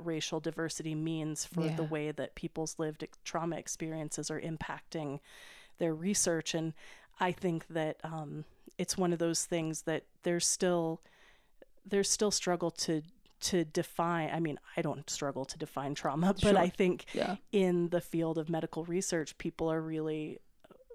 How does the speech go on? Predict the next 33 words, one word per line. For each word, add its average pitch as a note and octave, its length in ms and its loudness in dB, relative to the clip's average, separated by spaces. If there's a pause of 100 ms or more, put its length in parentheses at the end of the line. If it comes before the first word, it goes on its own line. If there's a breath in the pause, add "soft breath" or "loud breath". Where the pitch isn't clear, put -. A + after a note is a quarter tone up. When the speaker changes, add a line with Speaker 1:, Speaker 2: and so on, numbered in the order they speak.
(260)
Speaker 1:
flopping D#3 640 -2
about D#3 380 2
trying D#3+ 280 -2
to D#3+ 60 -2
figure D#3+ 380 -2
out D#3 120 2
how D#3 360 2
to D#3+ 360 2 (460 loud breath)
define D#3+ 560 2
trauma D#3 400 0
experiences. B3 640 4
Speaker 2:
Right. F3 160 2
Speaker 1:
And G3 80 4
I G3+ 80 4
think F#3 260 0
many F#3+ 280 2
of E3 100 0
us E3 200 0
who F3+ 380 0 (960 loud breath)
live F3+ 240 2
with A#3 140 6
trauma, A3 680 6
<laughs> - 40 -4
who D#3+ 540 4
have D3+ 420 0
experienced G3+ 800 4
it, F#3+ 140 2
who G#3 120 2
are D#3+ 140 2
seeing F#3 480 2
it G3 240 2
in E3 240 2
Speaker 2:
Yeah. D#3+ 140 -2